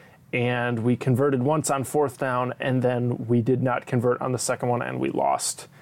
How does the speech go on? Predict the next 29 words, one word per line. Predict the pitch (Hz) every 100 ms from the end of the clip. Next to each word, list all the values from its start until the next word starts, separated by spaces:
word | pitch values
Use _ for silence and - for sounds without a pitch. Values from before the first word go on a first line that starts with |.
| - - - -
thirty | 165 175 170
to | 143
twenty-seven | - 143 135 147 131 131 135 -
to | - 131
the | 123 127 123 120 - - - - -
New | 131
York | 160 156 147 -
Football | - 151 139 123
Giants | 117 120 123 123 - -
in | 165 147 147
overtime | 143 120 123 123 117 123 123 - _ _ _
in | 170 160 156 147 131 -
New | 135 135
York, | 127 123 117 - - -
or | -
should | 117 135
I |
say | - 135
New | 123
Jersey, | 117 120 117 107 110 110 - - _
where | - 120 117 117 110 -
the | 117 110
New | 113
York | 120 127
Football | - 120 - 113
Giants | 120 120 - -
play. | - - 131 - - - - _ _ _ -
The | 131 143 139 139 147 -
Giants | 131 131 170 185 170 190 - - -